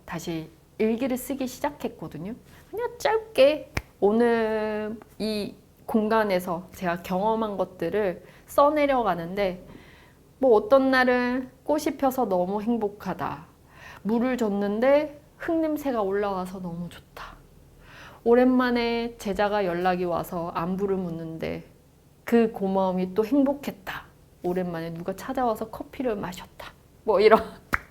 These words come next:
<laughs> 아주 평범한 일기인데 그 안에 저에게는 소소한 행복들이 계속 쌓이고 있고 감사함이 쌓이더라고요.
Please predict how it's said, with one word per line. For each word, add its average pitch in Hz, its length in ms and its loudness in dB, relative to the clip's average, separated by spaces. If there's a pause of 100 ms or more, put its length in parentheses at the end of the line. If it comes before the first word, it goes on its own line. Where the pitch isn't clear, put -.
<laughs> 349 600 -6
아주 175 320 -6
평범한 302 840 4
일기인데 190 960 -2
그 208 180 -2
안에 175 540 -4 (220)
저에게는 170 680 -2
소소한 285 500 2
행복들이 247 640 -2 (160)
계속 170 340 -8
쌓이고 247 600 2
있고 - 480 -6
감사함이 180 560 -6
쌓이더라고요. 175 880 0